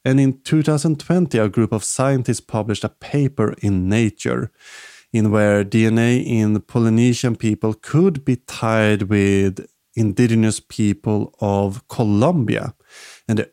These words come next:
earliest estimated contact would be around eleven fifty on Fatu Hiva. And it was on this island Heyerdahl first came up with his hypothesis.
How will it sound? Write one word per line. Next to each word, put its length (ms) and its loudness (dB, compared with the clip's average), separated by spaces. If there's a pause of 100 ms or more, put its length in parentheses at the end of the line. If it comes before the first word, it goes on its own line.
earliest 440 2
estimated 720 -2
contact 500 -4
would 200 -2
be 260 0
around 560 0
eleven 540 0
fifty 800 -2 (560)
on 300 0
Fatu 380 -2
Hiva. 640 0 (160)
And 560 0
it 160 -2
was 140 -4
on 140 0
this 320 -2 (140)
island 420 0
Heyerdahl 800 -2
first 640 -4
came 220 0
up 240 -2
with 100 0
his 300 -2
hypothesis. 800 -4